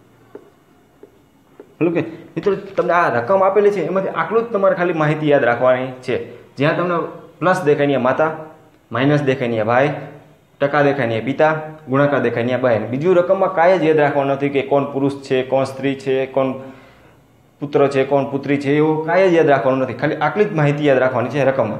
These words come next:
અને હવે શું કીધું છે, જુઓ છેલ્લે કે પી એ ક્યુના મામા છે. પી એ ક્યુના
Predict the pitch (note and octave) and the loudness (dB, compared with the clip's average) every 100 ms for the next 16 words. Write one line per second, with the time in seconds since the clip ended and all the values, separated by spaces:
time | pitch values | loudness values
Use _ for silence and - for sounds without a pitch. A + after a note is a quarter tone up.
0 | - - - - B2 B2+ G3 G3 E3 D3 | -12 -20 -20 -8 -2 2 2 2 0 2
1 | C#3 C#3 C3 A2 C3 B2 B2+ C3 - - | 2 2 2 2 0 -2 0 -4 -6 -18
2 | - - - - - F3+ G#3 - - - | -18 -14 -14 -10 -2 0 0 -4 -12 -20
3 | - - - - _ _ _ _ - E3 | -20 -20 -20 -20 _ _ _ _ -6 -2
4 | C3+ - D#3+ E3 F3 F3 - B2 C3 A#2 | -2 -2 -2 2 2 0 -2 2 2 2
5 | A2 G2+ D3 E3+ D#3+ - - - _ - | -2 0 2 4 2 -6 -14 -20 _ -2
6 | C3+ G#2+ - - - - _ _ - _ | 0 0 -4 -16 -20 -20 _ _ -20 _
7 | _ _ - D3 D3+ | _ _ 0 2 4